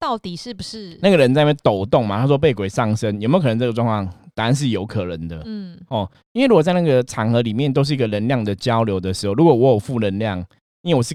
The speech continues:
Speaker 2: 开放的嘛，
Speaker 1: 嗯。
Speaker 2: 我开放的嘛，所以当我在那个状态下的话，我的能量有可能会呈现出来，就那个负能量，就像我们有时候我们在处理那种卡音的时候，我们说如果这个人的状况是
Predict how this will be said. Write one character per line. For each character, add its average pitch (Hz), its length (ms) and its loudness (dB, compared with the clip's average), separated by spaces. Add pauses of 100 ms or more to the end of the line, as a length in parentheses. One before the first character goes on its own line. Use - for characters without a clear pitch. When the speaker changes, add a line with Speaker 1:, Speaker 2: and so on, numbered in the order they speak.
(140)
Speaker 2:
开 143 260 2
放 120 220 2
的 95 80 -2
嘛， 90 280 -4
Speaker 1:
嗯。 - 60 -10
Speaker 2:
我 107 60 -4
开 143 260 0
放 143 160 2
的 104 80 -2
嘛， 92 140 -4
所 170 140 0
以 - 20 -2
当 165 180 0
我 113 140 0
在 127 160 2
那 120 140 0
个 113 140 0 (120)
状 123 180 2
态 127 140 4
下 117 180 -2
的 98 80 -2
话， 104 240 0 (440)
我 113 100 2
的 117 100 4
能 113 160 0
量 135 160 2
有 107 120 -2
可 113 100 -6
能 92 160 -4
会 104 300 -2
呈 104 220 -4
现 110 220 0
出 101 220 -6
来， 87 220 -6
就 131 180 0
那 143 80 0
个 135 60 4
负 123 180 -4
能 98 160 -2
量， 98 260 -2 (500)
就 156 100 -2
像 170 120 4
我 120 60 2
们 107 100 0
有 107 80 2
时 123 60 0
候 139 80 2
我 - 20 2
们 104 140 0
在 113 80 0
处 110 120 -4
理 98 120 -2
那 107 80 -2
种 104 160 -2
卡 95 260 -8
音 104 140 -4
的 104 80 -2
时 104 140 -6
候， 107 40 0
我 101 60 -2
们 95 100 -4
说 131 140 -2
如 135 100 0
果 113 80 2
这 117 80 -2
个 127 80 -2
人 101 160 0
的 98 120 -2
状 104 260 -4
况 107 240 -2
是 101 260 -6